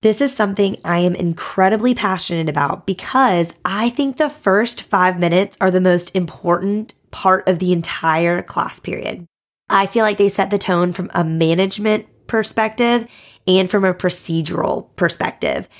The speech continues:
And so I call this time prime time,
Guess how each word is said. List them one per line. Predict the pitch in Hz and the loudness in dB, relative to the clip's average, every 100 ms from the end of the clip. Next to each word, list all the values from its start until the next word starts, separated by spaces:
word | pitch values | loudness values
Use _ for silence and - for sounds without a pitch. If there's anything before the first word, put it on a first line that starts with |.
| - - | -20 -4
And | 208 196 | -2 2
so | 214 - | 2 2
I | 190 233 | 0 0
call | 262 262 | 0 0
this | 220 233 - | 2 -2 -4
time | - 180 180 196 - | -2 0 0 -2 -10
prime | - 214 180 170 | -4 0 2 0
time, | - 160 143 170 | -2 -2 -2 -4